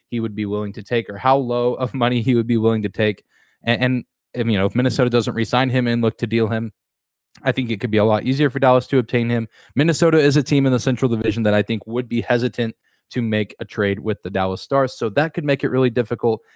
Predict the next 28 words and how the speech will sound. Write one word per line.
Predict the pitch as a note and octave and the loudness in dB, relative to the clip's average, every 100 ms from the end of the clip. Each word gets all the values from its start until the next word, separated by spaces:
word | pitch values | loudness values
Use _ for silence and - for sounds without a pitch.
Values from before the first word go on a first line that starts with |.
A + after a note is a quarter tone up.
| _ | _
I | B2 | 2
overall | C#3+ F#3 F#3+ E3+ - | 4 4 4 2 2
don't | C#3 D#3+ | 2 2
envision | D#3+ D3+ C3+ D3 | 2 2 2 0
it | |
happening, | B2 C#3 D3 C#3+ B2 | 2 2 0 -2 -2
but | G#2+ | -2
this | A#2+ A2+ | -4 -4
is | C3 A2+ | -4 -4
one | A#2+ | -2
of | B2+ | -2
those | A2+ | -2
guys | - A#2 A#2+ - | 2 4 2 0
that | G2+ E2+ _ _ _ | -2 -4 _ _ _
I, | B2 - | 0 2
I | B2 | 0
could | - B2+ | 0 2
really | A#2+ A#2 A2 | 4 4 2
see | - A2 | 2 2
the | G2 G2+ | 2 2
Dallas | G2+ G2+ - | 2 0 -2
Stars | G#2+ G2+ - | -2 -2 -2
taking | A2 G#2 G#2 | -4 -4 -6
a | A2 G2+ G#2 | -6 -6 -4
really | B2 E3+ C3+ | 2 4 2
giant | A2 B2 B2 G#2 | 0 -2 -2 -2
leap | A2+ G2+ - | -4 -6 -6
offensively | G2+ - G#2+ - F2+ F#2 | -6 -6 -8 -10 -8 -10